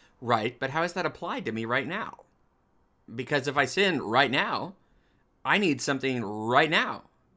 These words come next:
to atone for that sin. So somehow the saving death of Jesus from two thousand years ago has to be made present right now. And of course, we as Catholics know that the, the only ordinary way that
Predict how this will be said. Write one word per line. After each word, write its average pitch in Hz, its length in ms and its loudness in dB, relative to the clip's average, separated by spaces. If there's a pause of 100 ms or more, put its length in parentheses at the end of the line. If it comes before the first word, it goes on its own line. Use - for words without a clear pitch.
(160)
to 123 100 -4
atone 113 260 -2
for 107 80 -6
that 101 200 -4
sin. 95 240 -6
So 139 100 -6
somehow 214 380 4
the 160 160 2
saving 170 340 -2
death 143 180 0
of 120 100 -2
Jesus 113 300 -4
from 107 140 -10
two 127 120 -4
thousand 117 280 -2
years 127 160 -4
ago 160 360 0 (720)
has 147 200 2
to - 80 -12
be 131 120 -2
made 117 200 -2
present 107 300 -4
right 95 180 -4
now. 90 240 -6
And - 80 -10
of 107 60 -6
course, - 180 -2
we 135 140 -2
as 104 100 -4
Catholics 123 580 -2 (360)
know 113 240 2
that 110 180 -4
the, 107 240 0
the 101 140 -4
only 120 160 -2
ordinary 113 520 -2
way 104 380 0 (140)
that 107 220 -2